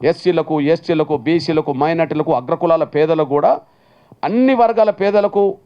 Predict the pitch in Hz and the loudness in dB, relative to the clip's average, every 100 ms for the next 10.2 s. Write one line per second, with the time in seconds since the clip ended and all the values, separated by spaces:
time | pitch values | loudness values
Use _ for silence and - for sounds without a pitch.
0 | - 131 185 202 202 240 220 220 220 208 | -10 2 2 2 0 0 2 2 0 -2
1 | 175 170 180 180 185 170 165 160 202 262 | -2 -4 -4 0 0 2 2 2 0 -4
2 | _ - _ _ _ - 131 143 151 220 | _ -20 _ _ _ -4 0 0 0 0
3 | 226 185 196 165 165 156 - 160 202 165 | 0 -2 -4 -6 -4 -4 0 -2 -2 -8
4 | - - _ - _ - 143 156 147 - | -8 -18 _ -20 _ -8 -4 -2 -4 -4
5 | 95 98 78 - _ - 123 151 170 165 | -8 -8 -18 -20 _ -6 -2 -2 -2 0
6 | 135 110 98 - 107 151 139 123 165 180 | 0 -2 -10 -12 -6 -4 -2 -2 -2 0
7 | 175 175 170 170 151 156 151 143 135 - | 0 0 -2 -2 -2 -2 -2 -2 -8 -14
8 | _ _ _ 123 151 185 185 175 170 180 | _ _ _ -4 0 0 0 0 -2 -2
9 | 175 170 160 160 170 160 160 151 156 - | -4 -2 0 0 0 -2 -2 0 -2 -2
10 | 147 156 | -6 -8